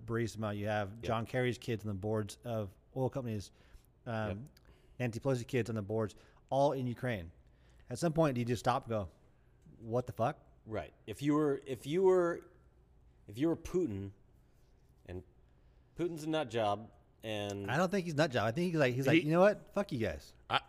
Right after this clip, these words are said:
Speaker 1: I'm, no,
Speaker 2: Yeah.
Speaker 1: it's not
Speaker 3: we,
Speaker 1: gonna happen
Speaker 3: we
Speaker 1: in my,
Speaker 3: may
Speaker 1: in my,
Speaker 3: not
Speaker 1: in my
Speaker 3: like him,
Speaker 1: watch.
Speaker 3: but I think he knows what he's fucking doing.
Speaker 1: Yeah.
Speaker 2: Yeah, I
Speaker 1: So
Speaker 2: mean
Speaker 1: when I look at this, and I go, "Okay, well, you have all these elites, you know."
Speaker 3: Everybody
Speaker 1: I,
Speaker 3: hated Trump, and he knew
Speaker 1: I,
Speaker 3: what he was
Speaker 1: I, I
Speaker 3: fucking
Speaker 1: feel
Speaker 3: doing, too. <laughs>
Speaker 1: horrible for the innocent
Speaker 3: Not
Speaker 1: people of,
Speaker 3: everybody,
Speaker 1: of, of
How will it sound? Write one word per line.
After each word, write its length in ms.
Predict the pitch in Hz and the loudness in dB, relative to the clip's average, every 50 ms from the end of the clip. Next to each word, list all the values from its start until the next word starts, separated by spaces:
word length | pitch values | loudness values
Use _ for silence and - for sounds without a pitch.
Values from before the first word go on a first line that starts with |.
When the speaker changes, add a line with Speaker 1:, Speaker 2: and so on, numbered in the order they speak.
| - - - - - | -8 -20 -18 -10 -8
Speaker 1:
I'm, 120 | 147 151 147 | -6 -2 2
no, 160 | 160 160 143 | 4 4 4
Speaker 2:
Yeah. 100 | 127 123 - | 4 2 0
Speaker 1:
it's 160 | - - - - | -4 -4 0 2
not 60 | - | 4
Speaker 3:
we, 60 | 381 | 4
Speaker 1:
gonna 100 | 185 151 | 6 6
happen 180 | - 165 160 143 | 6 6 6 6
Speaker 3:
we 60 | 156 | 6
Speaker 1:
in 80 | 170 185 | 8 8
my, 0 | |
Speaker 3:
may 80 | 196 | 8
Speaker 1:
in 60 | 202 - | 8 8
my, 60 | 127 | 8
Speaker 3:
not 80 | - 143 | 8 6
Speaker 1:
in 40 | 123 | 8
my 80 | 123 123 | 10 10
Speaker 3:
like 100 | 170 - | 10 10
him, 100 | - 139 131 | 8 4 4
Speaker 1:
watch. 40 | 120 | 4
Speaker 3:
but 120 | 123 120 | 6 6
I 80 | 123 131 | 6 6
think 180 | - - 180 - | 4 2 -2 -2
he 80 | - | 0
knows 220 | 143 135 135 127 117 | 2 2 2 2 2
what 80 | 117 | 0
he's 120 | 104 90 - | -2 -2 -4
fucking 260 | - 110 - - 80 | -4 -4 -4 -4 -4
doing. 240 | 80 107 104 - - - - - _ _ - - - _ - - - - - - | -4 -4 -4 -4 -8 -14 -20 -20 _ _ -20 -20 -20 _ -20 -20 -20 -20 -10 -6
Speaker 1:
Yeah. 200 | 131 127 104 92 - - - 110 | -4 -2 -2 -4 -6 -10 -12 -10
Speaker 2:
Yeah, 80 | 92 73 | -8 0
I 40 | - | 4
Speaker 1:
So 160 | 170 160 151 | 4 6 4
Speaker 2:
mean 100 | 147 - | 4 2
Speaker 1:
when 120 | 151 143 147 | 2 4 4
I 100 | 175 214 | 4 4
look 140 | 226 196 | 4 4
at 40 | 160 139 | 4 4
this, 180 | 135 127 - | 4 4 2
and 60 | - | 2
I 20 | 135 | 2
go, 80 | 127 | 2
"Okay, 240 | 131 - - 135 123 | 2 2 2 2 2
well, 280 | 123 127 120 117 104 - - - - - - - - - | 2 2 2 2 0 -2 -8 -18 -20 -20 -20 -20 -14 -4
you 120 | - 139 143 | 2 4 6
have 240 | 139 135 131 110 - - - - - - - - - - - - | 6 6 6 4 0 -6 -18 -20 -20 -20 -20 -20 -20 -12 -4 2
all 140 | 131 143 | 2 4
these 240 | 156 170 175 160 131 | 6 6 6 6 4
elites, 560 | 131 117 120 127 110 127 - - - - - - - - - - - - - - - - - - - - - - - - - - - - | 2 2 2 2 0 0 -4 -8 -12 -14 -16 -18 -20 -20 -20 -20 -20 -20 -20 -20 -20 -20 -20 -20 -20 -20 -20 -20 -20 -20 -20 -20 -12 -6
you 80 | - 120 | -2 2
know." 220 | 120 120 123 - - - | 2 2 2 0 0 2
Speaker 3:
Everybody 340 | 123 127 139 139 139 147 139 | 4 4 6 8 8 8 10
Speaker 1:
I, 40 | |
Speaker 3:
hated 200 | 135 156 151 131 | 10 8 8 6
Trump, 240 | 113 - 165 156 143 | 6 6 6 6 6
and 80 | - 104 | 4 4
he 80 | 123 | 6
knew 60 | 127 139 | 8 10
Speaker 1:
I, 80 | 160 | 10
Speaker 3:
what 100 | 127 113 | 10 8
he 80 | 139 151 | 6 6
was 120 | 175 - - | 6 6 6
Speaker 1:
I, 40 | 135 | 6
I 20 | 151 | 6
Speaker 3:
fucking 100 | 139 - | 6 6
Speaker 1:
feel 120 | - 190 180 165 | 6 6 8 8
Speaker 3:
doing, 60 | 143 - | 6 4
too. 120 | 135 131 | 2 4
<laughs> 40 | 139 | 6
Speaker 1:
horrible 440 | 175 175 160 127 113 107 104 104 107 - - - - - | 8 8 8 6 6 4 2 0 -2 -6 -12 -18 -20 -20
for 180 | - - - 139 | -8 -4 -2 -2
the 160 | 117 123 131 - | -2 -2 -2 0
innocent 360 | 151 147 147 127 - 117 110 | 2 2 4 4 2 0 0
Speaker 3:
Not 80 | 104 101 | 0 0
Speaker 1:
people 140 | 92 104 117 | 0 2 2
of, 100 | 113 113 | 2 2
Speaker 3:
everybody, 100 | - 113 | 0 -2
Speaker 1:
of, 60 | 127 | -2
of 60 | 110 | -2